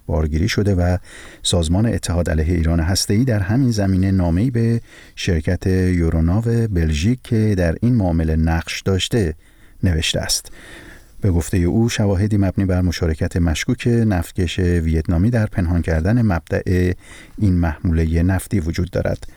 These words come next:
داده‌های شرکت‌های کشتیرانی که توسط رادیو فردا مورد بررسی قرار گرفتند، نشان می‌دهد که نفتکش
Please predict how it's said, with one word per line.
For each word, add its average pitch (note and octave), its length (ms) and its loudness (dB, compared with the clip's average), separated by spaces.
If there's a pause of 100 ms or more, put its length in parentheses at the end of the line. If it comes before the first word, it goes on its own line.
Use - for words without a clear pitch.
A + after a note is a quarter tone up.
(320)
داده‌های F#2 400 0
شرکت‌های G2 540 0
کشتیرانی G#2+ 520 0
که C3+ 100 -4
توسط G#2+ 480 -2
رادیو G2 400 2
فردا F#2+ 500 0 (520)
مورد G2+ 360 0
بررسی F2 400 0
قرار E2+ 300 0
گرفتند، A2 680 0
نشان A2 240 0
می‌دهد F#2 380 0
که F2+ 260 0
نفتکش E2+ 560 -2